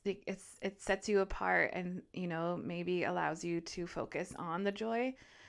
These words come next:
rather than being like, "Oh no, what is this emotion?" Um, I think when people aren't educated and then they are faced with, like, "Oh my gosh, I have this weird feeling. What's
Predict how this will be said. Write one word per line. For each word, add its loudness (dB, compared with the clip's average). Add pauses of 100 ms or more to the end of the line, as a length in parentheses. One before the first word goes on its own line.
(140)
rather 4
than 0
being 0
like, -6
"Oh 2
no, 2
what 4
is 0
this -8
emotion?" -4 (520)
Um, 2
I -2
think 2
when 0
people -2
aren't 2
educated -4
and -2
then 0
they -2
are -2
faced -8
with, -6
like, -10
"Oh -10
my -8
gosh, -4
I -8
have -6
this -12
weird -4
feeling. -2
What's 0